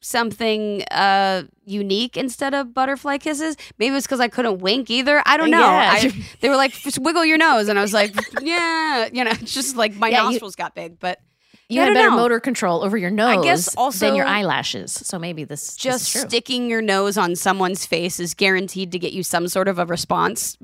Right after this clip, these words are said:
Speaker 1: Likely that they're going to just give you what you want until you remove your nose from their face.
Speaker 2: Yeah, they're just
Speaker 1: You
Speaker 2: like,
Speaker 1: know what I
Speaker 2: "Whatever
Speaker 1: mean?
Speaker 2: you
Speaker 1: Right.
Speaker 2: want, just
Speaker 1: Fine,
Speaker 2: get
Speaker 1: just get
Speaker 2: off
Speaker 1: your
Speaker 2: of
Speaker 1: boogers
Speaker 2: me."
Speaker 1: off my cheek,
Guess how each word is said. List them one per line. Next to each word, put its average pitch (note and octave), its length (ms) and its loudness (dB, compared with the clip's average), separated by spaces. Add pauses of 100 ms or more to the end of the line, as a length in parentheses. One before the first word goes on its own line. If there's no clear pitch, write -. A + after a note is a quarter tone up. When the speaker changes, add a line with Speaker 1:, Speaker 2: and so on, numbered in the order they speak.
Speaker 1:
Likely G#3+ 760 -2
that G3 280 -2
they're F#3+ 180 0
going F#3 240 -4
to F#3 80 -8
just F#3 200 -4
give F#3 140 -2
you G3 100 -4
what F#3 140 -6
you F3 80 -6
want F3+ 240 -4
until F3 300 -8
you F#3 160 -4
remove F3 340 -4
your F3 100 -2
nose E3 280 -6
from E3+ 100 -8
their D#3 140 -10
face. - 400 -16 (340)
Speaker 2:
Yeah, - 120 -4
they're - 160 -2
just G3+ 100 0
Speaker 1:
You G3 60 6
Speaker 2:
like, - 20 4
Speaker 1:
know G3+ 80 4
what G3+ 80 8
I - 0 -
Speaker 2:
"Whatever C4 140 4
Speaker 1:
mean? D4 40 2
Speaker 2:
you D#4 100 2
Speaker 1:
Right. G#3+ 80 4
Speaker 2:
want, A3+ 160 2 (200)
just D#4+ 120 2
Speaker 1:
Fine, C#4+ 120 0
Speaker 2:
get - 20 -8
Speaker 1:
just A3+ 240 2
get - 40 -6
Speaker 2:
off G#3 180 4
Speaker 1:
your F4 100 2
Speaker 2:
of C#4 80 0
Speaker 1:
boogers A3 320 0
Speaker 2:
me." - 120 -10
Speaker 1:
off G#3 280 2
my G#3+ 260 -2
cheek, C4+ 280 -4